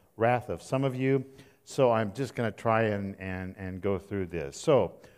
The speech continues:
first of all, one of the favorite love songs somebody had was, of course, Elvis, "I Can't Help" what? "Falling in Love with You."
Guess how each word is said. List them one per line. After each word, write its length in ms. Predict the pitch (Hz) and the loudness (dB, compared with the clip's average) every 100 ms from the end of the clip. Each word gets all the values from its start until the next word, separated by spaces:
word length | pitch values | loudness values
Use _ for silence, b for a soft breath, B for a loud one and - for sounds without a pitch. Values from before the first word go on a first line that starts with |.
| b | b
first 220 | 208 214 | 0 2
of 120 | 170 143 | 4 8
all, 240 | 120 110 | 8 8
one 160 | 156 185 | 6 4
of 160 | 127 | 4
the 100 | 107 | 2
favorite 360 | - 165 139 131 | 4 6 6 6
love 240 | 127 123 | 6 4
songs 320 | - 123 117 | 4 0 0
somebody 280 | 120 113 117 | -2 0 0
had 280 | 104 117 131 | 4 4 4
was, 400 | 107 113 113 - b b b b b - | 4 2 2 -4 b b b b b 4
of 300 | 135 - - | 6 6 0
course, 400 | - 143 139 - | 4 6 4 2
Elvis, 640 | 117 117 143 208 - - - _ - | 2 4 4 2 -2 -8 -18 _ -2
"I 300 | 95 101 113 | 4 6 4
Can't 400 | 113 - 135 - | 0 -2 -2 -2
Help" 480 | - 104 107 113 117 | 2 4 4 2 2
what? 260 | 85 - - _ _ _ _ _ - _ | 2 0 -10 _ _ _ _ _ -16 _
"Falling 540 | - - 107 104 113 | -20 2 4 6 4
in 120 | 120 113 | 2 2
Love 200 | 113 113 | 2 2
with 220 | 117 113 | -4 -2
You." 300 | 101 76 | -2 -2